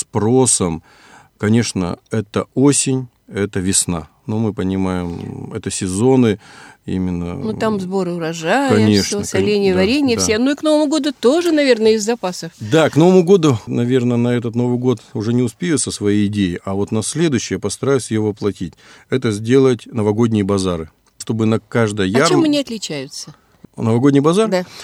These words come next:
Speaker 1: Вы знаете, новогодний базар, э, что я подразумеваю в этой организации? Обязательно продажа елок. Елки должны быть обязательно сертифицированные, елки должны быть с питомников,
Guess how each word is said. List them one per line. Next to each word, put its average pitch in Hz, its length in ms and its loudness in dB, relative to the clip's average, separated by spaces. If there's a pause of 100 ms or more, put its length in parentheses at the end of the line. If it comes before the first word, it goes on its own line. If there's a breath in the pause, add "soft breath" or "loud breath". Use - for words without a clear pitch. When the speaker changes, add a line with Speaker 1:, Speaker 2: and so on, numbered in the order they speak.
(320 loud breath)
Speaker 1:
Вы 139 120 -4
знаете, 160 260 2
новогодний 147 480 2
базар, 143 480 0
э, 113 260 -2
что 156 380 -2
я 110 340 0 (100)
подразумеваю 107 840 -2
в 98 180 -8
этой 107 140 -2
организации? 101 720 0 (360)
Обязательно 95 520 -2
продажа 95 340 -2
елок. 82 400 -4 (280)
Елки 110 380 -2
должны 95 580 -2
быть 85 480 -8
обязательно 80 440 -8
сертифицированные, 113 1120 -2 (360 loud breath)
елки 87 340 -4
должны 85 280 -4
быть 82 160 -6
с - 60 -16
питомников, 127 840 0